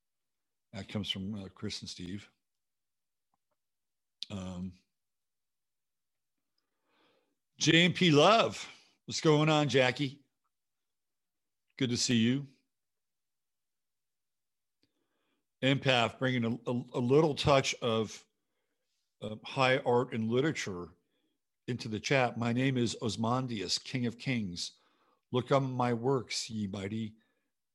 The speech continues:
and despair. No thing beside remains. Round the decay of that colossal wreck, boundless and bare." Ooh.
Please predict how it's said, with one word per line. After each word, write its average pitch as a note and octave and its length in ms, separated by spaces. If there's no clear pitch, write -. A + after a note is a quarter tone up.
and G2 100
despair. - 880
No G#2 220
thing G2+ 280
beside F2+ 680
remains. D#2+ 720
Round A2 520
the G2 80
decay F#2+ 540
of F#2+ 140
that G2 240
colossal F2+ 720
wreck, F2 360
boundless E2+ 460
and D#2 160
bare." D2 560
Ooh. B2+ 220